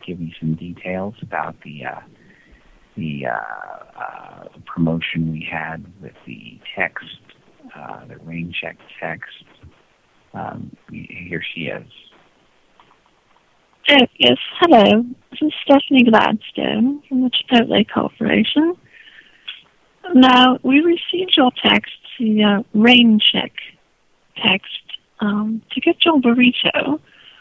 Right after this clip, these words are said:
Speaker 2: We contacted you approximately one week ago, and you did not answer, and then you had called back the next day, and you did not leave us a message. So,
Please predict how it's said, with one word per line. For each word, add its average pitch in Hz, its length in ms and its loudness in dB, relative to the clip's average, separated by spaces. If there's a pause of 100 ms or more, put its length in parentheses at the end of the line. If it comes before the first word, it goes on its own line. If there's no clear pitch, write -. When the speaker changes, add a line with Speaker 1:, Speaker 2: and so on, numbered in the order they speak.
(960)
Speaker 2:
We 247 140 6
contacted 233 880 2
you 269 440 2 (540)
approximately 294 640 2
one 233 240 6
week 202 200 6
ago, 214 480 2
and 233 380 6 (280)
you 220 140 6
did 220 120 8
not 202 240 8 (100)
answer, 202 500 4 (380)
and 226 420 6
then 269 180 8
you 320 100 6
had 294 140 2
called 240 460 6
back - 360 0 (960)
the 247 60 8
next 233 280 6 (140)
day, 208 500 0 (420)
and 233 360 2
you 226 80 0
did 233 160 0
not 240 260 4 (300)
leave 226 200 6
us 220 180 0
a 220 40 2
message. 208 360 2 (460)
So, 208 460 2